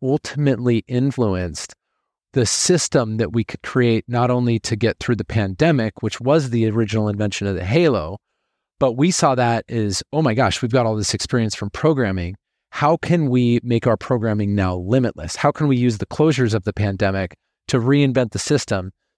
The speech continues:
to make it so that the experience that we've always wanted to create,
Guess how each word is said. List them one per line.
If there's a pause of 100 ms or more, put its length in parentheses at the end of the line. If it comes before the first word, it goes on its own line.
to
make
it
so
that
the
experience
that
we've
always
wanted
to
create,